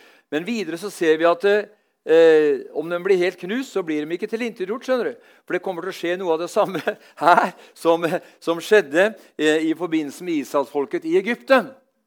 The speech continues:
De var i ferd med å bli helt ødelagt, og her er det like før de blir tilintetgjort, eh, og da for at Gud tillater at det hellige folkets makt, eh,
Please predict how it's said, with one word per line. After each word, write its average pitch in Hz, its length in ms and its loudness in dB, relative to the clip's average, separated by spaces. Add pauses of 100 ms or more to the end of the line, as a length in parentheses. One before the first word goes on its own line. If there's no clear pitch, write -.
(640)
De 139 80 0
var 160 160 0
i 185 80 -16
ferd 139 240 4
med 165 140 -2
å 165 40 -8
bli 156 140 0 (160)
helt 156 320 -2
ødelagt, 185 480 2 (260)
og 151 140 -4
her 156 240 6
er 139 80 4
det 147 100 0
like 165 380 -4
før 135 240 0
de 147 80 -10
blir 139 100 -6
tilintetgjort, 156 800 -4 (260)
eh, 143 140 -2
og 143 160 -2
da 139 240 4
for 147 160 2
at 147 160 2
Gud 165 400 -8
tillater 156 560 0
at 180 160 -4
det 151 80 -2
hellige 139 240 -4
folkets 131 400 -10
makt, 208 380 2 (280)
eh, 127 540 0